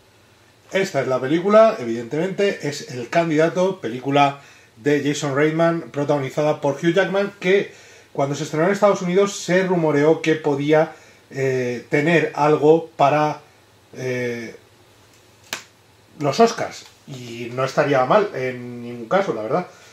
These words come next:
Se puede hacer perfectamente, eh, que tuviera premio de algún tipo la película,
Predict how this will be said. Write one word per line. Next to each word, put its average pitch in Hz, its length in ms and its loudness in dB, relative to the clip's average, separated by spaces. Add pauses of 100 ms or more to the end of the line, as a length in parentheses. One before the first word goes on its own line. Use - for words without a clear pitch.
(140)
Se - 180 -12
puede 123 260 -2
hacer 131 240 -6
perfectamente, 147 880 -2 (380)
eh, 120 500 -4
que 123 160 -6 (160)
tuviera 131 580 0 (380)
premio 131 640 2 (260)
de 110 340 -8 (300)
algún 127 360 -2
tipo 135 240 0
la 147 160 4
película, 139 520 0